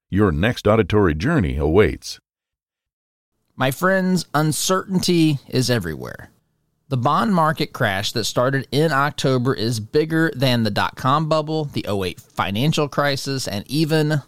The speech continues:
Speaker 2: the Great Depression. Bond market crashes came before each of these broader economic crises and recessions.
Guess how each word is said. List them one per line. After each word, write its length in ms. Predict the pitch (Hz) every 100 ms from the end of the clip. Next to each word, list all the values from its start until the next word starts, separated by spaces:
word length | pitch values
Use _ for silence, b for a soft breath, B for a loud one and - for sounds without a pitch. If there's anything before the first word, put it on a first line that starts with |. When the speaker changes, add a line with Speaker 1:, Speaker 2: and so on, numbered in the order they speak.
| -
Speaker 2:
the 80 | 120
Great 240 | 131 113
Depression. 560 | 104 117 78 - - - _ _ _ _ _ _ _
Bond 400 | 123 151 185 202
market 380 | 160 156 170 -
crashes 460 | 143 101 95 107
came 280 | - 139 135
before 680 | 127 123 - 220 202 120 110
each 300 | 143 165 -
of 100 | 165
these 180 | 143 135
broader 440 | 107 127 131 151 147
economic 540 | 147 147 139 135 127
crises 640 | - 113 113 - 113 113 -
and 340 | 104 110 113 104
recessions. 920 | 104 113 - 101 92 67 58 - -